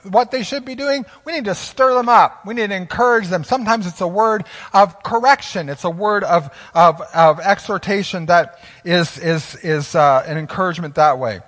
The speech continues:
Forty-two, exhort one another. Talking about in Hebrews chapter ten twenty-five that we need to meet together. Okay, I've, I'm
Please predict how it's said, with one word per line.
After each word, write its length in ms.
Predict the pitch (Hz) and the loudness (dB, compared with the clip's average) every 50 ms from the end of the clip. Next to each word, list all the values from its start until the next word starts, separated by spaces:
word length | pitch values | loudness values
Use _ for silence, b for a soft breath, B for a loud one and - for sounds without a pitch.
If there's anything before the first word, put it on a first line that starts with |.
| _ _ _ _ _ _ _ _ _ - - _ _ - _ | _ _ _ _ _ _ _ _ _ -20 -20 _ _ -10 _
Forty-two, 540 | - 208 226 220 214 165 - - 214 226 | 2 2 4 2 2 -4 -6 -6 -6 -6
exhort 560 | 180 180 180 156 139 135 147 190 220 233 208 180 | -6 -6 -8 -10 -8 -2 2 4 4 4 2 0
one 180 | 175 180 175 | -2 -4 -2
another. 480 | 165 165 165 156 151 139 139 120 - - _ _ _ _ _ _ _ _ _ _ _ _ _ _ _ _ _ _ _ - - B B B B B B B B | -2 0 0 0 0 0 -2 -4 -6 -8 _ _ _ _ _ _ _ _ _ _ _ _ _ _ _ _ _ _ _ -20 -20 B B B B B B B B
Talking 320 | - 190 185 190 214 208 185 | 2 2 2 2 2 -2 -4
about 280 | 165 180 170 170 165 | 2 4 4 4 4
in 80 | 151 151 | 2 -2
Hebrews 340 | 156 185 214 196 190 185 - | -6 -6 -4 -6 -6 -8 -4
chapter 320 | - 208 180 170 - 175 | 0 0 0 0 0 -6
ten 380 | 160 - - 196 202 196 180 170 | -10 -4 0 0 0 0 0 -4
twenty-five 600 | - - 208 190 185 170 - - 190 175 170 156 | -6 -6 -6 -4 -6 -4 0 2 4 4 4 2
that 120 | 175 151 139 | -2 -6 -8
we 100 | 170 185 | -8 -8
need 200 | 190 185 180 - | -8 -8 -8 -6
to 100 | 170 156 | -8 -8
meet 380 | 151 160 175 196 208 - - | -6 -6 -6 -6 -6 -8 -8
together. 460 | - 180 156 160 156 143 127 117 107 | -10 -8 -2 0 0 0 0 -2 -6
Okay, 320 | 127 151 147 - 170 175 170 - | -8 -8 -6 -2 0 0 0 -2
I've, 220 | 127 131 127 - | -6 -12 -12 -10
I'm 280 | - 123 135 120 107 - | -10 -10 -10 -10 -12 -16